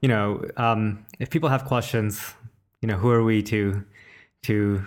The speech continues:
uh, to just turn them away empty-handed? Um, I, I do like, I do like the, the, um, the thing that, that you came up with the idea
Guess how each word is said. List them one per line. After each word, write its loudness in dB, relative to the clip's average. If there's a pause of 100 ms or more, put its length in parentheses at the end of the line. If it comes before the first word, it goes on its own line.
(140)
uh, -2
to -2
just -6
turn 0
them 2
away 0 (300)
empty-handed? -2 (800)
Um, 0
I, 0
I 6
do 6
like, 2
I 0
do 2
like 2
the, 2
the, 0
um, 0 (840)
the 2
thing 0
that, -2
that -2
you 2
came -2
up -2
with -2
the 2
idea -2